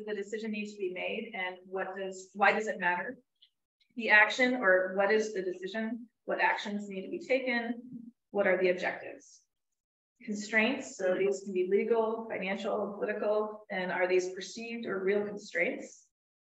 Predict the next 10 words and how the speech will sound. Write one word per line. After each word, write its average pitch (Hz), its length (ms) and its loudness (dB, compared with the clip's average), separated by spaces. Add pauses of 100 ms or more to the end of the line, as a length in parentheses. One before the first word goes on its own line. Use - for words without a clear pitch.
(420)
Frequency 247 440 2
and 196 180 0
timing 240 300 2
of 240 80 -2
this 247 160 -4
decision. 285 500 -4 (920)
And 202 180 4
then 196 100 4
the 180 80 2
scope, 180 380 2